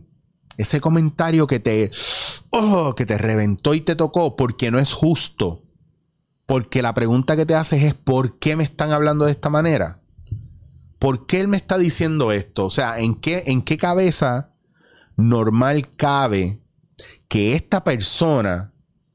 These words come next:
sin conocerme, hable de la manera que me está hablando? ¿Con qué derecho esta persona está haciendo esto?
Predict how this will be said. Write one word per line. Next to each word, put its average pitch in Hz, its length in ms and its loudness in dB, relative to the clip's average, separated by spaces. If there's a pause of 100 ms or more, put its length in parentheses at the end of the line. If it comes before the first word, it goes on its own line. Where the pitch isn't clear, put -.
(200)
sin 156 480 0
conocerme, 135 720 0
hable 120 300 2
de 131 80 2
la 123 100 2
manera 127 300 2
que 117 120 0
me 95 80 2
está 101 200 -4
hablando? 85 440 0
¿Con 98 200 0
qué 120 200 -2
derecho 127 500 0
esta 113 240 -4
persona 127 320 0
está - 180 -6
haciendo 90 380 -2
esto? - 320 -10